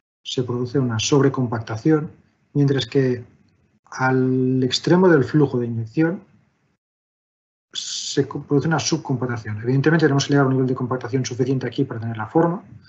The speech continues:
Por tanto, típicamente se muestra esta, esta gráfica, ¿no? Los,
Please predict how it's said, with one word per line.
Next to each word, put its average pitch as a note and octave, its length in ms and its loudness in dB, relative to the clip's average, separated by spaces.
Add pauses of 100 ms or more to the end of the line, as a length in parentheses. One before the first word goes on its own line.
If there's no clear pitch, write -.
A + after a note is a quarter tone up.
(280)
Por C3+ 120 -2
tanto, B2+ 120 0
típicamente C#3+ 800 2
se - 140 -8
muestra A2+ 240 -6
esta, A2+ 300 -6
esta A2 280 -10
gráfica, G#2+ 420 -10
¿no? A2+ 140 -10 (160)
Los, - 160 -10